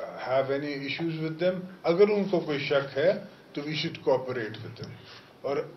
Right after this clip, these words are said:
انٹرنیشنل آئسولیشن تو آپ کو سامنے نظر آ رہی ہے، آپ کو اگر نہیں نظر آ رہی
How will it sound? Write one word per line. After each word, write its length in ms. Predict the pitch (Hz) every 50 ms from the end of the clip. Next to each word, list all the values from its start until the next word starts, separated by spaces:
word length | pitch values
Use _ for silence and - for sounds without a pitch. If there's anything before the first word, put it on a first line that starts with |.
| - - -
انٹرنیشنل 720 | 165 156 160 151 151 143 151 160 175 170 - - 202 185
آئسولیشن 720 | 175 175 180 175 - 175 160 165 165 165 - 196 185 190 180 185
تو 380 | - 170 170 165 156 151 135 - - - - - - - -
آپ 320 | - 131 143 139 139 - -
کو 140 | 139 127 120
سامنے 380 | - 123 135 151 165 175 180
نظر 360 | 170 170 170 160 160 170 160
آ 160 | 156 156 165 170
رہی 220 | 175 170 170 165
ہے، 120 | 147 135 - - - - - - - - - - - - - - - - - - - - - - - - - - - - -
آپ 320 | - 127 139 143 143 - -
کو 140 | 151 135
اگر 100 | 127 131
نہیں 180 | 123 135 156 175
نظر 300 | 175 170 165 160 160 147
آ 80 | 147 147
رہی 140 | 143 143